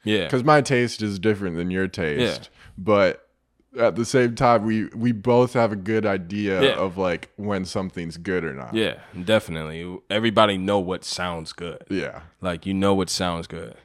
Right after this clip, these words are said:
Speaker 2: And
Speaker 1: even
Speaker 2: I
Speaker 1: if you don't like it.
Speaker 2: But I, I don't think everybody knows what sounds good,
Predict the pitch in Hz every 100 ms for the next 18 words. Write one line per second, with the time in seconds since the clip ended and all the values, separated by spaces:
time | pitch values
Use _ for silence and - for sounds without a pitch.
0 | - 139 160 107 - 101 101 90 92 -
1 | 76 - 160 165 147 95 - 120 131 120
2 | 160 196 160 - 156 139 - 120 127 127
3 | 117 113 107 101 104 104 101 95 80 -
4 | 95 98 98 - - 58 -